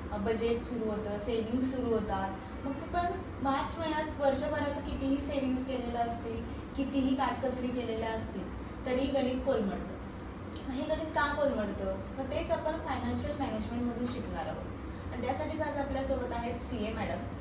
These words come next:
प्रीती मॅम करून. प्रीती पचोरे मॅम ज्या एक सीए आहेत आणि अठरा वर्षापेक्षा जास्त त्यांना या क्षेत्रामधला अनुभव आहे.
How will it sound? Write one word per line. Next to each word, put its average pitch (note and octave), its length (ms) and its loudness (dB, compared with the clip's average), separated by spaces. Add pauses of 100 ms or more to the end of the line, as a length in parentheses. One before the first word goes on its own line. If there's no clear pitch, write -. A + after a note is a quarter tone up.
(140)
प्रीती C4 280 2
मॅम B3+ 240 2
करून. - 420 -2 (100)
प्रीती B3+ 260 -2
पचोरे C#4 480 4
मॅम - 520 -2
ज्या B3 100 0
एक B3 100 -2
सीए C4 300 2
आहेत C#4 420 2
आणि B3+ 140 -2
अठरा C4 380 0
वर्षापेक्षा D4 540 0
जास्त A#3+ 340 0
त्यांना A#3 340 -2
या A3 140 0
क्षेत्रामधला G#3+ 600 -2
अनुभव G#3 380 0
आहे. - 100 -4